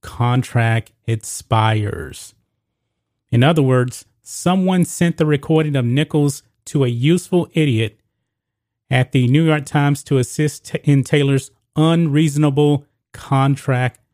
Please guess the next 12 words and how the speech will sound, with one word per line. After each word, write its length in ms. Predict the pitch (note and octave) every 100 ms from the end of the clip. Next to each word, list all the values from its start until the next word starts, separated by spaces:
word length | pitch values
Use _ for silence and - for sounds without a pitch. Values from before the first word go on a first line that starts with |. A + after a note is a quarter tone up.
| _
negotiations. 1080 | B2 A#2 B2 A#2+ - A2+ A2 - F2+ A#1 - _ _ _ _
And 140 | A#2 A2+
this 240 | D#3 F#3+
is 140 | E3+ D3+
where 400 | C#3+ C#3 C#3 - _ _ -
they 120 | A#2+
get 160 | C3+
into 580 | C3+ C3 - C3+ B2 B2+ _ _ -
what 240 | B2+ A#2
Taylor 420 | - C#3+ C3+ C3
reportedly 520 | A#2+ A#2 D#3 C3+ B2
wants. 480 | A2+ E3+ G#2 - -